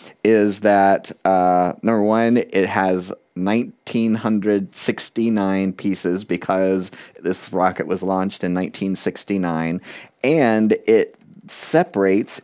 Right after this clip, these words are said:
into the various stages. So,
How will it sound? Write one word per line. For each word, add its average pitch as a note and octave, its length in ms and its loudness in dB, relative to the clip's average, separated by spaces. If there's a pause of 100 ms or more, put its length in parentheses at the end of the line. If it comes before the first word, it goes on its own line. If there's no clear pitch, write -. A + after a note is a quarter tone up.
into G2 760 2 (240)
the G2 120 -2
various G#2 560 2
stages. A#2 840 0
So, G2 540 2